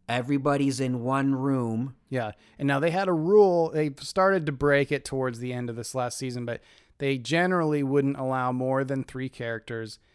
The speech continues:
Speaker 2: and it all took place in, uh, one hotel room. This is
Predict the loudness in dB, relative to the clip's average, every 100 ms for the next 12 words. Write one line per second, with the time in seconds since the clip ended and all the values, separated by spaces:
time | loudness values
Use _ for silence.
0 | _ _ -6 -2 -2 -2 -8 -12 -8 -8
1 | -8 -10 -14 -12 -8 -8 -10 -10 -10 -10
2 | -12 -16 _ -10 -8 -4 -4 -4 -10 -14
3 | _ _ _ _ -4 -4 -4 -4 -2 -4
4 | -8